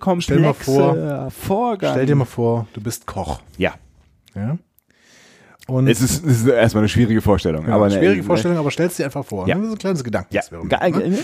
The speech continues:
Speaker 2: ge-, ist gut.
Speaker 1: Ne? Du bist, du bist
Speaker 2: Äh,
Speaker 1: ein
Speaker 2: kleine
Speaker 1: Koch.
Speaker 2: Traumreise.
Speaker 1: Du bist
Speaker 2: Wir
Speaker 1: ein
Speaker 2: machen eine
Speaker 1: Koch,
Speaker 2: Traumreise.
Speaker 1: genau. Du bist ein Koch und, ähm, am Abend erwartet dich eine große Gesellschaft.
Speaker 2: Ja.
Speaker 1: Hm?
Speaker 2: Ja, ja,
Speaker 1: So.
Speaker 2: ja.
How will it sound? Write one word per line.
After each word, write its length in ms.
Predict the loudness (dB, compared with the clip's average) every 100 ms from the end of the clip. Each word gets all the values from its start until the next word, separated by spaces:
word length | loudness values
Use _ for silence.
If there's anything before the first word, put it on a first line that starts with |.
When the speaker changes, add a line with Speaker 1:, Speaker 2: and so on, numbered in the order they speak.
| 0
Speaker 2:
ge-, 60 |
ist 120 | 0
gut. 160 | 0 -2
Speaker 1:
Ne? 140 | -4 -10 -12 -2
Du 180 | 0 0
bist, 200 | -2 -4 -6
du 80 |
bist 160 | -2 0
Speaker 2:
Äh, 40 |
Speaker 1:
ein 120 | 0 2
Speaker 2:
kleine 220 | 2 2
Speaker 1:
Koch. 80 | 0
Speaker 2:
Traumreise. 500 | 2 2 2 2 0
Speaker 1:
Du 40 |
bist 100 | 2
Speaker 2:
Wir 60 | 2
Speaker 1:
ein 40 |
Speaker 2:
machen 160 | 4 6
eine 80 | 4
Speaker 1:
Koch, 80 | 4
Speaker 2:
Traumreise. 420 | 2 2 2 2
Speaker 1:
genau. 140 | 2
Du 100 | 0 -4 -16 -20 -14
bist 100 | -8
ein 120 | -6
Koch 340 | -4 -2 -2 -4 -20 -20 -20 -14 -2
und, 420 | 2 2 0 -4
ähm, 580 | -4 -2 2 2 2 0 -4 _ _ _ _ _ _ _ _ _ _ -8
am 160 | 0 0
Abend 680 | 2 0 2 4 2 -2 -18 _ -20 _ _ -2
erwartet 460 | 2 2 0 -4
dich 300 | -6 -8 -4
eine 180 | 2 2
große 380 | 2 0 0 -2
Gesellschaft. 640 | -4 -6 -6 -12 -18 -8
Speaker 2:
Ja. 160 | -6 -2
Speaker 1:
Hm? 180 | 0 -2 -2
Speaker 2:
Ja, 200 | -4 -4
ja, 80 | -6
Speaker 1:
So. 100 | -4 -4
Speaker 2:
ja. 60 | -6